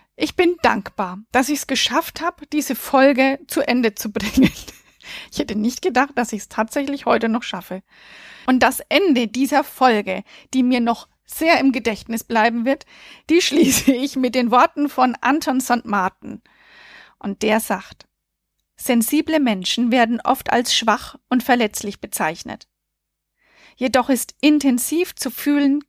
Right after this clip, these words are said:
kein Zeichen von Schwäche. Es ist ein Markenzeichen von großer Lebendigkeit und großem Mitgefühl.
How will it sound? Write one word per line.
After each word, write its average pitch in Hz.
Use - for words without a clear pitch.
kein 262
Zeichen 226
von 226
Schwäche. 220
Es 226
ist -
ein 202
Markenzeichen 247
von 214
großer 269
Lebendigkeit 220
und 226
großem 262
Mitgefühl. 208